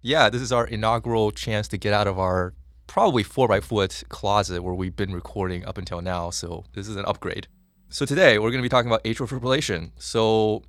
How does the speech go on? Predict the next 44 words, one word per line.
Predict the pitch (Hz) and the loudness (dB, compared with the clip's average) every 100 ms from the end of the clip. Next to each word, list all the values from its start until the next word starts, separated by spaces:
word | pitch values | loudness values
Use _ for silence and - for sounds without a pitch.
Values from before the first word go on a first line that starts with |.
| - | -8
I | 104 | -4
think | 127 | 2
our | 107 | 4
audience | 113 117 104 | 4 4 -4
is | 101 | -2
likely | 107 101 101 | -2 -2 -6
familiar | 101 98 104 98 | -8 -6 -2 -2
with | 92 92 | -4 -8
what | 95 90 104 | -6 -4 -4
it | 92 | -4
is. | 92 104 - - | -6 -6 -8 -10
It's | - - | -14 -10
an | 90 | -10
ir-, | 90 - 104 | -10 -12 -8
irregularly | 95 101 104 104 98 98 90 | 0 0 0 -2 -4 -6 -6
irregular | 90 95 92 92 90 | -4 -4 -4 -4 -6
ventricular | 90 87 95 101 92 | -8 -10 -10 -8 -8
rhythm | 87 90 92 104 | -8 -8 -8 -8
that's | 87 | -8
often | 92 90 90 90 | -10 -10 -10 -12
very | 85 92 90 107 | -8 -6 -6 -6
fast. | - 92 98 - - - 139 | -4 -4 -4 -8 -12 -6 -2
But | 147 | 2
let's | 202 - | 2 0
start | - 160 165 | 0 2 2
with | 139 131 | -2 -4
a | |
review | 110 101 117 123 | -4 -6 -4 -4
of | 107 | -4
the | - | -2
pathophysiology | 110 104 - 98 98 101 98 - 92 90 92 | -2 -4 -8 -4 -2 0 -2 -4 -8 -8 -8
again, | 92 92 90 92 | -6 -4 -4 -6
just | 117 - - | -8 -10 -8
to | 117 104 | -10 -6
lay | 101 104 | -4 -4
the | 98 | -4
groundworks | 104 110 110 92 95 | 0 0 0 -4 -6
for | - 95 | -8 -8
what | 92 95 | -8 -6
we're | 95 | -8
gonna | 90 | -8
talk | 87 - 123 - | -10 -6 -6 -6
about. | 80 50 - | -8 -8 -10
So | - 123 113 110 | -4 0 2 0